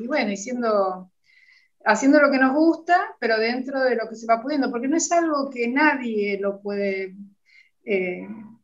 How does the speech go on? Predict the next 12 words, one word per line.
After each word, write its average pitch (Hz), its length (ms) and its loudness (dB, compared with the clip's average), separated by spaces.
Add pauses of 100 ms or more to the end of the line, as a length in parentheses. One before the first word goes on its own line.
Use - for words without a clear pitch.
(560)
coordinar 214 580 4
solo, 202 440 2
¿no? 240 160 0
Me 277 120 4
parece 254 300 0
que 247 80 -6
tenemos 233 380 -4
que 233 60 -6
ser 226 180 -2
lo 226 120 2
más 247 200 0
solidarios 226 500 2